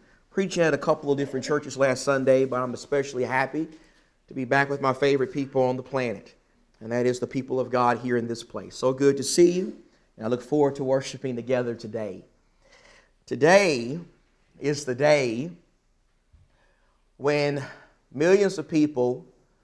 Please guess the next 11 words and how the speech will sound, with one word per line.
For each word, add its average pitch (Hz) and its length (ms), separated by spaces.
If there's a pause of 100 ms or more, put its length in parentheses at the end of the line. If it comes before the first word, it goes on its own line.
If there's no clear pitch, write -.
(380)
across 156 480
the - 100
country 175 600
and 156 80
across 156 440
the 135 80
globe 139 640
are 131 60
gonna 135 160
be 131 100
watching 135 800